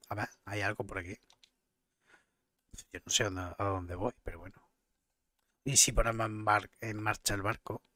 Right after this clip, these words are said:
y nos vamos? Tan quemado no estará, ¿no? Tan mal no estará.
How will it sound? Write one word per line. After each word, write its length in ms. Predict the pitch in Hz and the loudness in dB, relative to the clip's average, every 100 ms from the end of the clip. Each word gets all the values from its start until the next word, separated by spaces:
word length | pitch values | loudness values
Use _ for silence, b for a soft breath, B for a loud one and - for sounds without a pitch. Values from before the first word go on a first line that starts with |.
| _ _ _ _ - | _ _ _ _ -10
y 60 | |
nos 140 | 104 95 | -6 -6
vamos? 300 | 104 113 113 _ _ _ _ _ _ _ _ _ _ _ _ _ _ _ _ _ _ _ _ _ _ _ _ b b b _ | -6 -8 -10 _ _ _ _ _ _ _ _ _ _ _ _ _ _ _ _ _ _ _ _ _ _ _ _ b b b _
Tan 220 | 113 101 | 0 0
quemado 340 | - 98 95 | 0 2 2
no 120 | 110 120 | 2 -2
estará, 340 | - 117 123 | 0 2 2
¿no? 160 | 117 131 | -2 -4
Tan 180 | 101 | -6
mal 240 | 95 95 110 | -4 -6 -6
no 60 | |
estará. 340 | 120 - 110 | -8 -8 -8